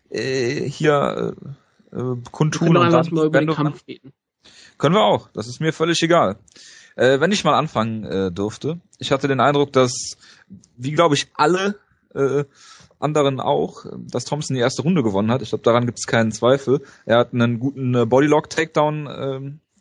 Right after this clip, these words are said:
Speaker 1: da anbringen können, so wie Damien Maia das zum Teil hat, hatte unglaublich lange, ähm, einen Body-Triangle, hatte, ähm,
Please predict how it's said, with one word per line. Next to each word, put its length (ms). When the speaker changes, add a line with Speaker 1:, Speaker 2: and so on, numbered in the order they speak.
Speaker 1:
da 180
anbringen 360
können, 180
so 200
wie 120
Damien 320
Maia 220
das 200
zum 140
Teil 220
hat, 180
hatte 320
unglaublich 460
lange, 340
ähm, 280
einen 180
Body-Triangle, 1080
hatte, 840
ähm, 220